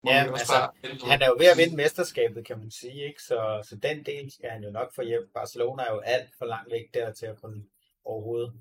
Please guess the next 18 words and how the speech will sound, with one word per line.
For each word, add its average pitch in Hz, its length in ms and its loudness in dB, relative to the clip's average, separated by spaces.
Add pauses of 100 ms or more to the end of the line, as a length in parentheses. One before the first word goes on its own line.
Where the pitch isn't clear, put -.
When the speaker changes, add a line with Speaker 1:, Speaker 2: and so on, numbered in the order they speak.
Speaker 2:
at 107 80 -10
være 104 140 -8
med 113 260 -12 (100)
i - 80 -20
det 117 140 -12 (240)
løb. 117 240 -10 (680)
Må 117 80 -10
vi 113 60 -12
se, 120 160 -6
om 107 80 -12
de 113 120 -8
overhovedet 110 260 -6
kan 117 80 -16
nå 113 120 -14
en 110 80 -20
top - 160 -14 (100)
fire. 123 240 -4
Det 120 100 -12